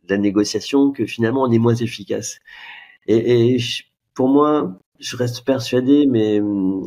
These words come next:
je l'ai pas encore super bien pratiqué, qu'on devrait essayer de mettre en avant, c'est de, enfin, de davantage réfléchir, c'est trouver l'argument, un argument clé,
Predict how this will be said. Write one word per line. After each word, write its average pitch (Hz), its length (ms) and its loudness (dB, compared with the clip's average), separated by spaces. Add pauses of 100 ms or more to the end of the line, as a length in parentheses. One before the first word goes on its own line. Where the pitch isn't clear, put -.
(200)
je 120 140 -12
l'ai 120 60 0
pas 135 120 -2
encore - 260 -6
super 117 280 -4
bien 120 160 0
pratiqué, 127 600 -2
qu'on 131 120 -4
devrait 117 260 2
essayer 117 180 0
de 113 60 4
mettre 110 260 0
en 113 80 0
avant, 120 280 -2
c'est 123 140 -6
de, 113 320 -6
enfin, 113 160 -4
de 110 100 0
davantage 113 400 -2
réfléchir, 104 400 -6
c'est 117 140 -10 (400)
trouver 139 520 0
l'argument, 120 800 -4 (460)
un 147 180 2
argument 113 600 -4
clé, 113 380 -4